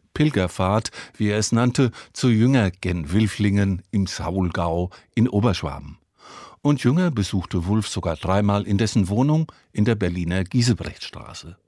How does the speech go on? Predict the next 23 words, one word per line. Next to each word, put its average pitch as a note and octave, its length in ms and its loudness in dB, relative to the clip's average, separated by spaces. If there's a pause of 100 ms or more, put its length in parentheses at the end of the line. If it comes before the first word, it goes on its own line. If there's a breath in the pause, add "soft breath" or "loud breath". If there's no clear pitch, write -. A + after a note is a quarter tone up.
(720 loud breath)
Die - 180 -8
Ehefrauen G#2+ 680 2
wurden F#2+ 300 2
mit G2 280 0
einbezogen. F#2 760 0 (240 loud breath)
Fotos D3 560 -2
von G#2+ 160 2
den G2 160 2
Begegnungen B2 640 4
in F#2+ 160 -2
Berlin G2 400 2 (180 loud breath)
sind G#2+ 280 0
im F#2+ 160 2
Briefwechsel G2 720 -2
abgedruckt. - 640 -8 (560 loud breath)
Und A#2 200 2
doch - 280 -2
wurde G#2 260 2
es F#2 200 -2
kein A2+ 380 0
Dialog E2 460 -4
auf E2+ 220 -8
Augenhöhe. F2 640 -2